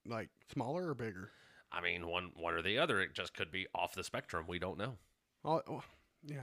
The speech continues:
Speaker 1: I guess. Well, I would assume that, like,
Speaker 2: He could have baby dick. We don't know.
Speaker 1: Well, I see. I would assume that wee wee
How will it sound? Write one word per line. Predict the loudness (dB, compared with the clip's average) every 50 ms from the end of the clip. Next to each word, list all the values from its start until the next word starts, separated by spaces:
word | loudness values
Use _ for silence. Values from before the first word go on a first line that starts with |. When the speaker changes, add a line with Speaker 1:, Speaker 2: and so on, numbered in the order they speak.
| -8
Speaker 1:
I | -10 -10
guess. | -8 -8 -8 -6 -6 -8 -10 -12 -14 -18 -20 _ _ _ _ _ _ _ _ _ _ _ _ _ _ _ _ _ _ _ _ -20 -16 _ 0
Well, | 2 4 4 6
I | 8 6
would | 6 6
assume | 4 2 2 4 6 8 10 10 8 8 8
that, | 6 4 4 2 2
like, | 2 2 2 0 -2 -4 -8 -14 _ _ _ -4
Speaker 2:
He | -4 0
could | 2 4 4 8
have | 8 8 10 10
baby | 10 10 10 8 6 4
dick. | 4 4 4 2 2 2
We | 2 2
don't | 2 2 2 0
know. | -4 -6 -8 -10 -14 -4 2
Speaker 1:
Well, | 6 6 6 8
I | 6 4
see. | 4 4 6 8
I | 8 8
would | 8 8 6
assume | 6 2 0 2 4 6 6 6 6 6
that | 4 2 2
wee | 2 2 4 4
wee | 2 2 0 0 -2 -4 -6 -8